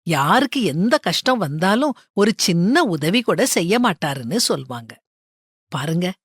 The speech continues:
சுந்தர்கிட்ட கடவுள் நம்பிக்கை இருக்குது, ஆனா கடவுளை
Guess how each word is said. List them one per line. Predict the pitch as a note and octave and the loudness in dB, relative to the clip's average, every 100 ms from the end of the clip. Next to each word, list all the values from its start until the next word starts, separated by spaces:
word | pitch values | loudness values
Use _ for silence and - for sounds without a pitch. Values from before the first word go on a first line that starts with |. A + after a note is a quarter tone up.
| _ _ - - | _ _ -6 0
சுந்தர்கிட்ட | F3+ G#3+ D4 A#3 - D3+ | 2 2 0 -2 -4 -4
கடவுள் | C#3+ C#3 F#3 B3+ | -6 -2 0 2
நம்பிக்கை | A#3 D#3+ D#3 D#3+ D#3+ | 0 -2 -4 -4 -2
இருக்குது, | D3+ G3 G3+ C3+ - _ _ _ _ | -4 -4 -6 -8 -14 _ _ _ _
ஆனா | D3 D#3+ A#2+ - _ _ | -4 -2 -4 -10 _ _
கடவுளை | - F3+ B3 D4+ | 0 2 4 2